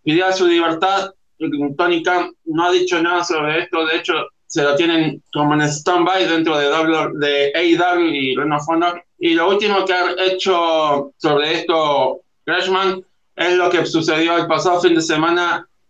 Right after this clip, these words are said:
en lo que se le puede decir evento, porque para mí fue un fracaso rotundo.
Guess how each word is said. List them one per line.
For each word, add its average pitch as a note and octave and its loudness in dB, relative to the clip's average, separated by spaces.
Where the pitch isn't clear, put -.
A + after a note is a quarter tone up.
en C#3+ 0
lo C#3+ 2
que C3+ 0
se C3 -2
le B2+ 0
puede D#3+ 0
decir D3 -2
evento, D3 -2
porque B2+ -2
para A#2+ 0
mí C#3 0
fue C#3+ 0
un C#3+ 2
fracaso C3+ -2
rotundo. D3+ 0